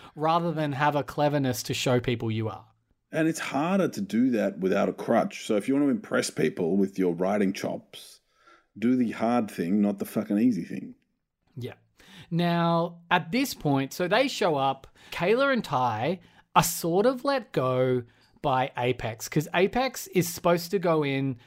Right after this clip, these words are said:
Speaker 1: and, like, Kayla and Ty sort of run into a room. Um, Dominic's like, "They'll probably have a phone, go in and take it from them and deal with them."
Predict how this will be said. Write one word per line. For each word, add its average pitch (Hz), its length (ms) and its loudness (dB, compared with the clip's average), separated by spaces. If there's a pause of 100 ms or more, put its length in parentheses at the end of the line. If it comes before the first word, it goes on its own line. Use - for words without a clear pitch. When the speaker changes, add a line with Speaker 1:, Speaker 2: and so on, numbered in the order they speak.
(200)
Speaker 1:
and, 143 240 0
like, 160 260 2
Kayla 208 280 0
and 240 80 0
Ty 156 160 0
sort 143 160 -2
of 127 80 -6
run 135 160 2
into 143 220 0
a 127 60 2
room. 117 460 0 (360)
Um, 131 240 2
Dominic's 156 460 0
like, 117 240 0
"They'll 127 160 0
probably 123 240 0
have 117 140 4
a 110 40 -2
phone, 110 380 0
go 113 200 2
in 113 80 2
and 107 120 0
take 113 180 -4
it 117 80 -10
from 107 220 -6
them 104 280 -6
and 107 340 -6
deal 107 260 -4
with 98 200 -8
them." - 300 -12